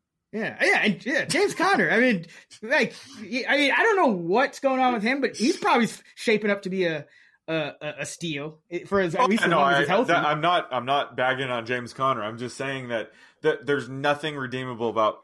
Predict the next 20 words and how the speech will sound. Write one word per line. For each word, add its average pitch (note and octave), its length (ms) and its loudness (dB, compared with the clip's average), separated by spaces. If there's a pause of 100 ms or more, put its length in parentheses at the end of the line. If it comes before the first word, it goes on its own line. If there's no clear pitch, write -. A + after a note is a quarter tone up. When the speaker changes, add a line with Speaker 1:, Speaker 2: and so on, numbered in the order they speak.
Speaker 2:
Brian A#2+ 240 -2
Robinson A2+ 440 -2
right G#2 160 -10
now, G#2 180 -6
and F3 120 -2
his F#3 120 -4
prop F#3 240 0
is C3+ 160 -2
still C#3 180 -2
up. F#2+ 200 -4
It's - 200 -10
seven D3+ 220 -2
hundred D3 200 -4
fifty C3 240 -12
rushing A2+ 300 -6
yards. F#2+ 380 -14 (420)
Speaker 1:
Oh, D#4+ 140 4
it's A#3 100 0
Speaker 2:
So, - 60 0
Speaker 1:
back. C#4+ 260 0